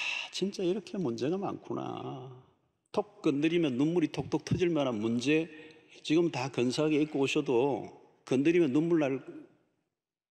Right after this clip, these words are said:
문제를 다 안고 있는 거예요.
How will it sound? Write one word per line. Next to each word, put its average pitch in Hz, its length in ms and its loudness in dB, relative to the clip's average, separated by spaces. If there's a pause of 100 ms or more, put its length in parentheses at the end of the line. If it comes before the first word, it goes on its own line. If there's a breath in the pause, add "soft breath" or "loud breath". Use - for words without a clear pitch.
(1200)
문제를 135 440 0
다 127 180 -8
안고 135 280 -2
있는 117 240 -2
거예요. - 340 -10